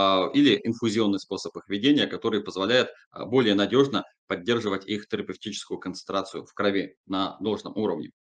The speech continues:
А, поэтому и международные, и российские рекомендации предусматривают, что при сепсии и септическом шоке после введения нагрузочной дозы, а, проводится пролонгированная инфузия бета-лактамов для поддержания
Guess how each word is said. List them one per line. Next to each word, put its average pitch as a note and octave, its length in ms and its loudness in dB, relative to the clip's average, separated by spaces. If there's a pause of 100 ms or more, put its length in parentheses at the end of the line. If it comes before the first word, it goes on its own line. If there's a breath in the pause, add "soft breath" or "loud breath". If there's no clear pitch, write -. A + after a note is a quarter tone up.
(440 soft breath)
А, F#2 200 2
поэтому F3+ 520 2
и E3+ 300 2
международные, A#2+ 580 4
и G#2+ 40 4
российские D3+ 440 0
рекомендации C#3+ 560 2
предусматривают, C3 680 0
что - 160 -6
при B2+ 120 -8
сепсии C#3+ 380 0
и A#2 60 0
септическом C3+ 560 -4
шоке - 300 -2
после C#3+ 320 0
введения A#2 440 4
нагрузочной A2+ 600 0
дозы, F#3+ 360 2 (240 loud breath)
а, G#2+ 520 4 (720)
проводится D3+ 520 0
пролонгированная A#2 800 2
инфузия F#2+ 360 -2
бета-лактамов G#2 720 -2
для A2+ 160 -2
поддержания G2 680 -4